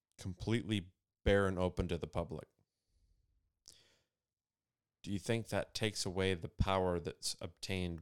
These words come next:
by these organizations and by the governments and by all of, all of these people collecting that information and then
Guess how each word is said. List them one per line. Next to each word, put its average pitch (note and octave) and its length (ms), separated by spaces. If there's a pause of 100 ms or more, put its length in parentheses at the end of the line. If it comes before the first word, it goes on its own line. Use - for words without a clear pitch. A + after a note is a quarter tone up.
by E2 340
these E2 300
organizations E2+ 880
and E2 120
by D#2+ 120
the D#2 140
governments E2 720
and E2 200
by D#2+ 280 (100)
all E2 320
of, D#2+ 100 (240)
all F2+ 220
of D#2+ 100
these E2+ 160
people F2 540 (960)
collecting G2 460
that D#2+ 160
information D#2+ 720
and D#2+ 140
then E2 200